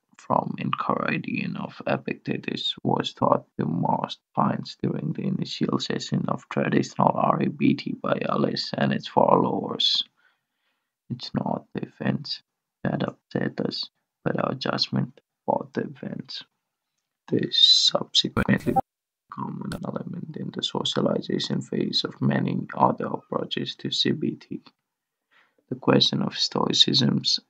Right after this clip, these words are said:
influence on modern psychotherapy, particularly R E B T and C B T, was described in detail in The Philosophy of Cognitive Behavioral Therapy by Donald Robertson. Several early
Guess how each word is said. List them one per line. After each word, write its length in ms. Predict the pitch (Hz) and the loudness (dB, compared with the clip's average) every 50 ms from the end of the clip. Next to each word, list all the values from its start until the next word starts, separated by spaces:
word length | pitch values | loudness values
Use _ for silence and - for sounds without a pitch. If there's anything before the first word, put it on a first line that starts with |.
| _ _ - | _ _ 2
influence 840 | 135 135 131 131 - - 69 98 139 131 - 131 131 127 - - | 4 4 4 4 4 4 4 6 6 6 6 4 4 2 0 -2
on 300 | - - - - - - | -2 0 0 0 0 0
modern 480 | - - - - - - - - - - | 0 0 -2 -2 -2 -2 -2 -2 -2 -2
psychotherapy, 920 | - - - - - - - - - - - - - - - - - - | -2 -2 -2 -2 -2 -2 -4 -4 -4 -2 -2 -2 -2 -4 -4 -8 -8 -8
particularly 760 | - - - - - - - - - - - - - - - - | -6 -4 -2 -2 0 0 -2 -4 -6 -8 -6 -6 -4 -2 -2 0
R 260 | - - - - - | 0 0 0 0 -2
E 40 | - | -2
B 240 | - - - - - | -2 -2 -2 -2 -2
T 220 | - - - - | -2 0 0 0
and 180 | - - - - | -2 -4 -8 -6
C 160 | - - 50 | -4 -4 -4
B 160 | - - - | -4 -4 -6
T, 160 | - - - | -6 -4 -4
was 220 | - - - - - | -4 -4 -4 -6 -8
described 560 | - - - - - - - - - - - | -8 -10 -10 -8 -6 -4 -4 -4 -6 -6 -6
in 100 | - - | -6 -4
detail 440 | - - - - - - - 69 67 | -4 -6 -8 -8 -4 0 2 4 4
in 100 | - - | 4 2
The 100 | - - | 0 -4
Philosophy 680 | - - - - - - - - - - - - - | -6 -4 -2 -2 -2 -2 -2 -4 -4 -2 2 2 2
of 160 | 50 - - | 2 2 0
Cognitive 540 | - - - - - - - - - - 139 | 2 4 4 4 4 2 0 -4 -6 -8 0
Behavioral 840 | 135 135 131 - - - - - - - - - - - - - - - | 6 8 8 8 8 6 4 2 2 2 2 2 0 0 -2 -4 -8 -8
Therapy 520 | - - - - - - - - - - - _ _ _ _ _ _ _ _ _ _ _ _ _ _ _ _ | -8 -6 -6 -6 -6 -6 -6 -6 -6 -8 -10 _ _ _ _ _ _ _ _ _ _ _ _ _ _ _ _
by 120 | - - 127 | -4 -2 -2
Donald 680 | 131 - 131 117 - - - - - - - - - - | 0 2 2 2 2 2 -2 -4 -6 -6 -8 -10 -10 -8
Robertson. 920 | - - - - - 50 - - - - - - - - - - - - - | -6 -4 -4 -2 -2 -2 -4 -4 -4 -4 0 2 4 4 4 4 2 0 -2
Several 540 | - - - - - - - - - - - - _ _ - | -4 -4 -4 -2 -2 -2 -2 -2 -2 -4 -6 -8 _ _ -4
early 480 | - - - - - - - - - | -2 0 0 0 -2 -2 -4 -6 -6